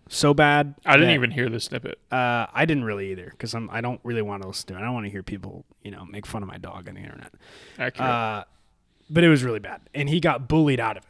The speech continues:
Speaker 1: So he's now releasing a different song on June third. Um, I'm, I'm, I'm getting a little worried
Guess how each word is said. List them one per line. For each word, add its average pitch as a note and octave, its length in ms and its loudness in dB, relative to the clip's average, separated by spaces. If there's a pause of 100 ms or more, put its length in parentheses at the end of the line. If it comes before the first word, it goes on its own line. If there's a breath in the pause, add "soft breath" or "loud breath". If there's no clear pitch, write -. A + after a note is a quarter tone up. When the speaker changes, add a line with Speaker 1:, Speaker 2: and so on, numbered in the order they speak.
Speaker 1:
So - 140 0
he's D3 100 4
now E3+ 140 6
releasing D3+ 400 4
a A#2+ 40 -2
different A#2 360 -4
song G2 340 -10 (200)
on A2 160 -6
June G2+ 240 -8
third. F#2 280 -12 (280)
Um, G2 520 -8 (340)
I'm, A3+ 280 0
I'm, D4 300 0
I'm E4 140 -2
getting E4+ 240 -2
a D4+ 40 2
little C#4+ 220 2
worried G3 300 4